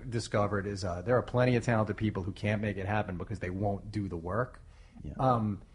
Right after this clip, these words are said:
Speaker 1: and that the only way to find out if you have the talent, which is really, like, if we knew how to use language, right? The only way to find out if you're talented enough, unfortunately, is the hours and hours of labor.
Speaker 2: Right. Well, you've done it. You've unpacked that.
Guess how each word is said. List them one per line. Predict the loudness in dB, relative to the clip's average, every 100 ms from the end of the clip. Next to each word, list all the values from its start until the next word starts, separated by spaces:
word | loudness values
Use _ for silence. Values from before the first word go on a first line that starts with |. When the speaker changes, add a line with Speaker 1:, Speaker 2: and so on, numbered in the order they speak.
| -20 -8 4
Speaker 1:
and | 6
that | 8
the | 8
only | 8 10
way |
to | 8
find | 6 4 4
out | 8 8 8
if | 6 4
you |
have | 2 2
the | -2
talent, | -6 -6 -6 -8 -6
which | 0 2
is | 4
really, | 8 8 6 2 -2
like, | -2 -2
if | 0
we | 2
knew | 2 0 0
how | -4
to | -6
use | -8 -10
language, | -10 -10 -8
right? | -6 4
The | 6
only | 6
way | 6
to |
find | 2 0 4
out | 4
if | 4
you're | -2
talented | -6 -4 -4 -8
enough, | -12 -12 -14 -18 -20 -20 -20 -18 -6
unfortunately, | -4 -2 2 2 2 -4 -10 -14 -16 -20 -20 -20 -20 -20 -20 -20 -20 -12
is | -6 -2
the | 0
hours | 0 0 -4
and | -8
hours | -8 -8 -10
of | -14 -14 -18 -20 -20 -20 -20 -20 -20 -20 -20 -20 -20 -20 -20 -20 -18 -8
labor. | -4 -4 -4
Speaker 2:
Right. | -4
Well, | -2 4
you've | 4 6
done | 6 6
it. | 4 0 -14 -20 -20 -4
You've | 2 6
unpacked | 8 6 4 2 0
that. | 0 0 0 -6